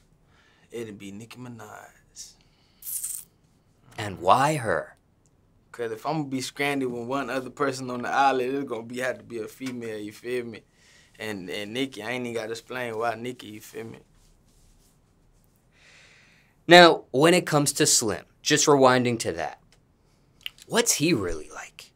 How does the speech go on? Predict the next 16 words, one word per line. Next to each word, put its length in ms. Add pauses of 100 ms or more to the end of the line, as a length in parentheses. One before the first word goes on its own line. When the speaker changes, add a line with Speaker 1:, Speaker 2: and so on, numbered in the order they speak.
(760)
Speaker 1:
Um, 420 (840)
real, 400
real, 280
real 240
quiet. 520 (1300)
You 80
can 80
tell 140
he 100
a 60
family 360
man. 300
He 100
real, 320
real 260
boss, 600